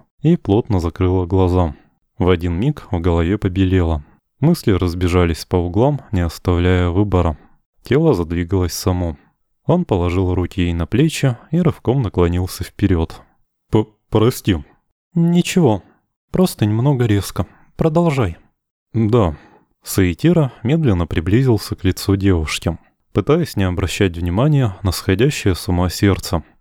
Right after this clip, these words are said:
которое хотело разорвать все тело в клочья.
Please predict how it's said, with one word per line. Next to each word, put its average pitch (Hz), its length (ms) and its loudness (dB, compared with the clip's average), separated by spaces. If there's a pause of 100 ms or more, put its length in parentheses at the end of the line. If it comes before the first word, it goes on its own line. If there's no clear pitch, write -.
которое 92 480 2
хотело 90 460 2
разорвать 90 560 2
все - 160 -2
тело 90 320 0
в - 100 -18
клочья. 92 520 0